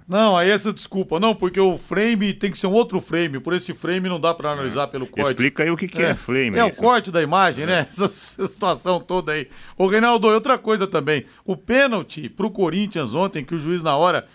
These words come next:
Speaker 1: não deu, depois foi consultar
Speaker 2: Por que
Speaker 1: no
Speaker 2: que
Speaker 1: var.
Speaker 2: ele não viu?
Speaker 1: Pô, mas ele tava bem colocado,
Speaker 2: É.
Speaker 1: cara. O pênalti escandaloso, não, tem que chamar o var, né?
Speaker 2: Não,
Speaker 1: Então
Speaker 2: qu-, não, quase que o zagueiro do Atlético derrubou o árbitro,
Speaker 1: É,
Speaker 2: ao
Speaker 1: pois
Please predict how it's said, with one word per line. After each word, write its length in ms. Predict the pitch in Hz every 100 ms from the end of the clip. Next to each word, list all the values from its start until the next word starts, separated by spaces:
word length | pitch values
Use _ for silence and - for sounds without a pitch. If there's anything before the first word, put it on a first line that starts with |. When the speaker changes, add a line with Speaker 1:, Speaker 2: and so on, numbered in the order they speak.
| _
Speaker 1:
não 200 | 135 165 127
deu, 220 | 143 180
depois 320 | 151 - 175
foi 100 | 165
consultar 240 | 160 160 392
Speaker 2:
Por 80 |
que 60 | 165
Speaker 1:
no 60 | -
Speaker 2:
que 40 |
Speaker 1:
var. 120 | 180
Speaker 2:
ele 80 | 359
não 80 | 143
viu? 300 | 117 107 80
Speaker 1:
Pô, 100 | 311
mas 180 | 233 185
ele 120 | 262
tava 320 | 190 269 285
bem 200 | 220 254
colocado, 640 | 247 311 302 - 175 247 113
Speaker 2:
É. 160 | 123
Speaker 1:
cara. 280 | 160 120 95 _ _ -
O 60 | 170
pênalti 320 | 269 302 277
escandaloso, 920 | 240 - 311 294 247 185 240 254 190
não, 120 | 226
tem 160 | 247 269
que 60 | 196
chamar 240 | 254 277
o 100 | 240
var, 440 | 170 240 233 123
né? 280 | 131 240 190 262
Speaker 2:
Não, 80 | -
Speaker 1:
Então 160 | 381
Speaker 2:
qu-, 160 | 208 143
não, 140 | -
quase 340 | - 160 214 -
que 80 | 233
o 40 |
zagueiro 420 | 196 196 131 143
do 120 | 123 117
Atlético 360 | - 131 -
derrubou 380 | 170 180 147 196
o 60 | 135
árbitro, 280 | 139 196 254
Speaker 1:
É, 180 | 214 -
Speaker 2:
ao 120 | 113
Speaker 1:
pois 100 | 131